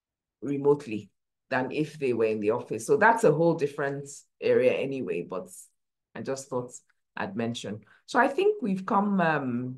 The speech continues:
to the, I would say we've come to the end. I just want to thank everyone, uh, for their time. Yes, hybrid works well.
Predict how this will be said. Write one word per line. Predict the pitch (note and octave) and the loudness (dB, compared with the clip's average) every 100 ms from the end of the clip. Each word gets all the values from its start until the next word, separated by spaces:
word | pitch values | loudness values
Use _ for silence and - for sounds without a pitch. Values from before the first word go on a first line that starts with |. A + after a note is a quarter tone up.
| - _ _ _ _ | -14 _ _ _ _
to | - | 0
the, | D#3 D#3+ B2+ C3+ | 2 2 0 2
I | |
would | C#3+ D3+ | 2 4
say | A3+ | 2
we've | F#3+ D#3+ | 2 2
come | F3 E3+ | 0 0
to | |
the | C3+ - | -2 -2
end. | G3 A3+ A#3 E3 | 0 0 0 0
I | |
just | D#3+ D#3+ | -2 -2
want | D#3 | -4
to | C#3+ | -2
thank | E3+ D3+ D3+ | -4 -4 0
everyone, | D#3+ F3+ G3 F#3 D#3 D#3 G3+ G#3+ | 0 2 0 2 4 2 2 0
uh, | C#3+ B2+ | 0 -2
for | - B2+ | -2 0
their | B2 B2+ | 0 -2
time. | - D3+ E3+ A#3+ | 0 0 0 0
Yes, | - E3+ - | 0 -2 -2
hybrid | G3+ G#3 G#3+ E3 | 2 2 2 2
works | D#3 E3 - | 4 2 0
well. | C#3 C3+ G#2 D2+ - | 0 0 0 -4 -14